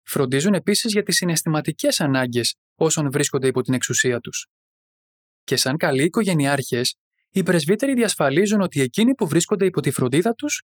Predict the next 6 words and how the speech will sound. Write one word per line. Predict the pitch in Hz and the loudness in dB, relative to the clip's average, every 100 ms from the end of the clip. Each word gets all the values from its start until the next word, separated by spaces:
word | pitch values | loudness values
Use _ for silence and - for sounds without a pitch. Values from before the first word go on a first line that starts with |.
| _ - | _ -2
λαβαίνουν | 139 127 208 254 | 0 2 2 2
βοήθεια | 208 151 170 - 208 | 2 2 0 0 0
σε | 196 - | 0 -2
δύσκολους | 143 151 - 151 143 | 0 -2 0 -2 0
καιρούς. | - 131 117 - - _ _ _ _ _ _ _ | -2 -2 -2 -4 -12 _ _ _ _ _ _ _
Επιπρόσθετα, | - 208 180 156 135 - 123 131 214 | -6 -4 0 0 0 -2 -2 -2 -2